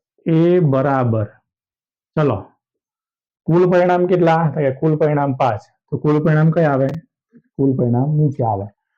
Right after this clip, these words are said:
અને પત્તું રાણીનું હશે તેની સંભાવના. તો કુલ પન્ના કયા કયા છે? તો કે દસો,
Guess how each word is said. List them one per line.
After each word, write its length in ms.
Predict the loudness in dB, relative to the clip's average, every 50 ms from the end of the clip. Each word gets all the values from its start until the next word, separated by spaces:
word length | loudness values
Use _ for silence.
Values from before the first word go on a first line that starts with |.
| _ _ _ _
અને 200 | -4 -2 -2 -2 -2 -2
પત્તું 420 | -2 -2 -2 -4 -2 -2 0 2 2
રાણીનું 400 | 2 2 2 2 0 0 0 0
હશે 120 | 0 0 0
તેની 200 | 0 0 0 0
સંભાવના. 440 | 0 0 0 0 0 0 -2 -6 -8 -12 _ _ _ _ _ _ _ _ _ -4
તો 80 | -4 -2
કુલ 200 | 0 0 0 2 2
પન્ના 260 | 0 0 0 0 0
કયા 180 | 2 2 2 2
કયા 200 | 2 2 0 0
છે? 100 | 0 -2
તો 100 | -4 -4
કે 100 | -2 -2
દસો, 460 | 0 0 0 -2 -4 -2 0 2 2